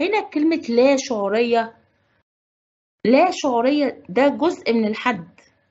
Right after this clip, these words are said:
ناخد بالنا. هنا كلمة لا مش أداة سلب، ده جزء من الحد.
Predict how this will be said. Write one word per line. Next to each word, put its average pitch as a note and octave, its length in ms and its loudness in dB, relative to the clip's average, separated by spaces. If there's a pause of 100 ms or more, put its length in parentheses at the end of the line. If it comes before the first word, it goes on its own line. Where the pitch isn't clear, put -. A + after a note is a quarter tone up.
(140)
ناخد A3+ 400 -4
بالنا. G#3 480 0 (500)
هنا A3 140 4
كلمة D#4 480 0
لا B3 200 0
مش G#3+ 340 -4
أداة B3 220 -2
سلب، G3+ 380 -2 (300)
ده F#3+ 120 -2
جزء A#3+ 360 2
من G#3 120 0
الحد. F#3+ 520 -10